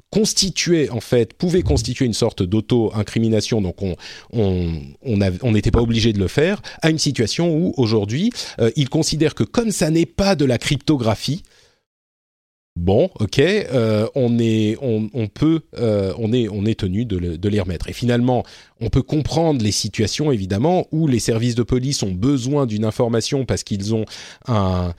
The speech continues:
une suspicion forte et ils ont besoin du, de cette information pour, euh, euh, bah, pour soit, euh,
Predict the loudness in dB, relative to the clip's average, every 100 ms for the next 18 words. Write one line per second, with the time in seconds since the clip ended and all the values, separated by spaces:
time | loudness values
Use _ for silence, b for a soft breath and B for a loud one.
0 | b -4 -2 0 0 0 -2 -4 -4 -2
1 | 0 0 0 2 0 -2 -12 B B 0
2 | 0 0 -2 -2 0 0 2 2 0 -2
3 | -2 -2 0 -2 0 0 0 0 0 -2
4 | -2 0 0 2 0 0 -4 B B -14
5 | -10 -10 -12 -12 -12 -12 -12 -12 -12 -8
6 | -2 2 2 2 -4 -6